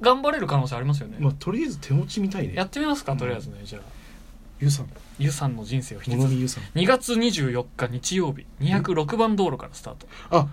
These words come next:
Speaker 2: そんな記録も残ってんだっけ？
Speaker 1: そうですね。三月五日。
Speaker 2: へー。
Speaker 1: 二月十八日土曜日、白帯の森からスタート。
Speaker 2: あ。
Speaker 1: 何年眠りについてたんだ、こいつ。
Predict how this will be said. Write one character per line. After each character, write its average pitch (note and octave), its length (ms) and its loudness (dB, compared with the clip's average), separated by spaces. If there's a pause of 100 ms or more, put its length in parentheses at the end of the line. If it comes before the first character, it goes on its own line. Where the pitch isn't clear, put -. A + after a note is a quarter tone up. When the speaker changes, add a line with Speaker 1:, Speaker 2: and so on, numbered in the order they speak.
Speaker 2:
そ - 140 -2
ん C4 120 8
な D4 100 2
記 C#4 100 2
録 C4+ 140 4
も C#4 80 4
残 C#4+ 160 2
っ - 20 -2
て G#3+ 100 4
ん D3+ 60 6
だ A#2+ 80 4
っ - 60 -6
け？ G#2 180 0
Speaker 1:
そ - 60 -14
う - 20 -16
で F3 60 -2
す C#3+ 80 -6
ね。 A#2 60 -8
三 A3 200 2
月 C#3+ 400 -6 (340)
五 D3 100 2
日。 C#3+ 320 0 (420)
Speaker 2:
へ C3 60 2
ー。 C#3+ 720 10
Speaker 1:
二 D3 60 4
月 F#3 300 -2
十 D#3+ 200 0
八 E3 240 -4
日 C#3+ 240 -4
土 C3+ 120 -2
曜 D#3 160 0
日、 C#3 80 -8
白 - 260 -6 (100)
帯 G3 140 -2
の F#3+ 120 0
森 D#3+ 240 -8
か D3+ 140 -6
ら D3 160 -4
ス - 100 -10
タ B2+ 100 -10
ー - 40 -6
ト。 - 60 -14 (460)
Speaker 2:
あ。 - 40 2
Speaker 1:
何 C4+ 220 6
年 G3+ 180 4
眠 E3 200 4
り F3+ 40 2
に E3 80 -2
つ F3 80 -2
い F3 60 -2
て C#3+ 60 -6
た D3 60 2
ん B2+ 40 4
だ、 A#2+ 60 0
こ B2 120 -2
い C3 40 -4
つ。 A#2 200 -8